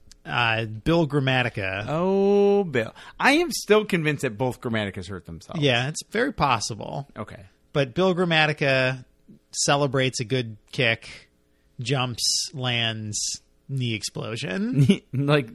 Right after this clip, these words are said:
Speaker 2: the biggest knee explosion.
Speaker 1: Now, another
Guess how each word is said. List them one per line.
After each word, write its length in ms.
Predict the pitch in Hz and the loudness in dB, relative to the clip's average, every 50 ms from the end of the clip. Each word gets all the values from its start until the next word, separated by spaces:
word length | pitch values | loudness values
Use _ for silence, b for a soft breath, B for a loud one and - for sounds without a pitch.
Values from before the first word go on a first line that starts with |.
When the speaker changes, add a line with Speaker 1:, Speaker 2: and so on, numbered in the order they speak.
| 117 110 117 | -12 -4 0
Speaker 2:
the 580 | 139 151 160 165 165 170 170 170 170 - - - - - | 2 4 4 4 4 4 2 2 -2 -4 -8 -12 -14 -6
biggest 420 | 104 127 131 131 127 131 123 104 107 | -2 0 0 2 2 2 0 0 0
knee 180 | 110 110 104 98 | -2 -2 -2 -4
explosion. 800 | 90 - - - 101 92 90 92 87 87 90 87 - - 185 170 | -6 -8 -10 -10 -8 -6 -6 -6 -8 -8 -10 -10 -8 -4 -2 2
Speaker 1:
Now, 440 | 165 160 160 156 156 143 143 - - _ - | 2 4 4 4 4 2 2 0 -4 _ -4
another 500 | 165 160 165 185 233 254 330 359 269 | -2 -2 0 0 0 -2 0 0 0